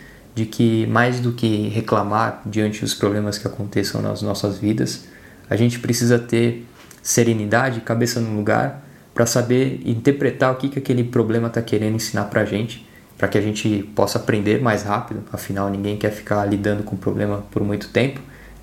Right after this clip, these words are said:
quer ir pro próximo, quer evoluir. E assim a gente pode seguir a nossa jornada aí de crescimento profissional de forma mais estratégica, mais consciente. E assim, portanto, você vai conseguir acelerar mais as coisas, acelerar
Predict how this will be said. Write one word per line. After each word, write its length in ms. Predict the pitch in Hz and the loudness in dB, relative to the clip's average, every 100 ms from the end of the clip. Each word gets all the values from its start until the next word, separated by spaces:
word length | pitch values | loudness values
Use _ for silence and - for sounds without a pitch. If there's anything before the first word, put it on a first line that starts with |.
| - | -4
quer 160 | 101 | -2
ir 60 | 107 | -2
pro 180 | - 113 | -2 0
próximo, 460 | 110 113 - 117 - - | 2 2 0 -6 -8 -10
quer 140 | - 101 | -2 -2
evoluir. 480 | 95 113 117 135 - - - - - - - - 151 | 2 2 4 2 0 -12 -18 -20 -20 -20 -20 -2 4
E 80 | |
assim 400 | 156 - 139 143 143 | 4 4 -2 -4 -4
a 80 | 113 | -2
gente 260 | 113 117 | -2 -2
pode 480 | - 113 110 110 107 | 0 2 4 2 -2
seguir 340 | - 123 117 120 | 0 2 4 4
a 40 | |
nossa 260 | 117 - 117 | 4 2 2
jornada 540 | 113 107 101 104 101 | 2 2 2 0 2
aí 260 | 98 107 - - - | 0 -2 -6 -12 -4
de 80 | 110 | -2
crescimento 640 | 113 113 - 113 113 - | 4 4 2 0 -2 0
profissional 680 | 110 107 - 107 101 127 - - - - | 0 0 0 0 2 0 -2 -10 -12 -4
de 100 | 120 | 0
forma 400 | 120 131 135 147 | 2 2 2 2
mais 300 | 139 120 151 | 4 4 4
estratégica, 720 | 156 - 147 - 127 123 - 104 | 0 0 0 4 2 2 -4 -2
mais 180 | 104 | -2
consciente. 680 | - 123 - 113 123 - - - - - - - - | 0 -2 0 0 0 -2 -6 -8 -8 -8 -10 -10 0
E 100 | 123 | 4
assim, 340 | 123 - 120 120 | 6 4 -2 -2
portanto, 540 | 139 139 135 147 185 | -2 2 2 2 0
você 240 | 180 170 | 2 2
vai 100 | 165 | 2
conseguir 540 | 165 170 - 139 139 143 - | 2 0 0 4 4 2 -4
acelerar 580 | - - 156 156 123 127 | -2 2 4 6 4 2
mais 260 | 113 110 107 | 0 0 -2
as 100 | 113 | -4
coisas, 500 | - 107 98 - - - | 0 0 -2 -6 -10 -6
acelerar 600 | - 113 110 104 107 | -2 2 4 4 2